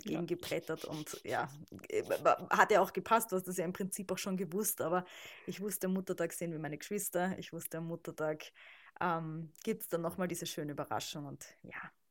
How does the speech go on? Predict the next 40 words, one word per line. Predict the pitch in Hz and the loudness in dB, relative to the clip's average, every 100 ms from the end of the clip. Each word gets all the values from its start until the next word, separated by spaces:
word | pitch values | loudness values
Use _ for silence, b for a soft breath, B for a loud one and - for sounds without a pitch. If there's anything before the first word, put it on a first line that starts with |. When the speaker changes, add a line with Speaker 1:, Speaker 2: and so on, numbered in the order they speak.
| _ - - B B B B B B B B _ | _ -20 -18 B B B B B B B B _
Speaker 2:
Genau, | - 311 254 | 6 12 12
also | 208 214 | 12 12
das, | 226 233 - | 10 8 4
so | - 254 247 | 6 10 12
haben's | 262 254 | 10 6
die | 220 | -2
Kinder | - 294 311 | 0 4 8
erfahren. | 285 285 254 220 233 269 240 - | 8 8 8 10 8 4 -2 -2
Und | 214 214 214 208 | 2 4 4 2
im | 214 202 | 0 0
Grunde | - 185 202 240 269 262 247 247 240 240 - _ - | 0 2 6 6 6 8 10 10 10 6 -2 _ -12
fühlt | - 240 240 | -2 2 2
sich's | 233 196 | 2 4
jetzt | 208 202 | 4 4
schon | - 202 | 2 0
extrem | 180 - - 185 214 | -2 -6 4 6 6
Speaker 1:
Mhm. | |
Speaker 2:
rund | 185 180 240 262 - | 6 6 4 2 2
an. | 139 147 190 196 | 2 4 4 2
Speaker 1:
Mhm. | 202 - - | 2 -2 -2
Speaker 2:
Und | - 202 196 | 4 4 4
über | 185 202 | 2 2
meine | 196 190 - | 4 2 2
Ängste | 165 220 - 220 | 0 0 0 0
und | 185 | 0
so | - 214 | 0 2
werde | 185 190 | 2 2
ich | |
ja | 190 | 2
noch | 185 180 - | 2 -2 -2
reden. | 175 170 202 254 262 B B B - | 0 2 2 2 -2 B B B 2
Ähm, | 180 180 | 4 4
die | 185 185 | 2 4
waren | 180 | 4
ja | 190 175 | 4 2
auch | 170 | 0
wirklich | 190 190 185 | -2 -2 -2
eine | 190 156 | -2 0
Ausnahmesituation. | 117 175 202 208 190 185 196 - 170 | 0 0 -2 0 2 2 2 2 0
Speaker 1:
Mhm. | 185 B | -2 B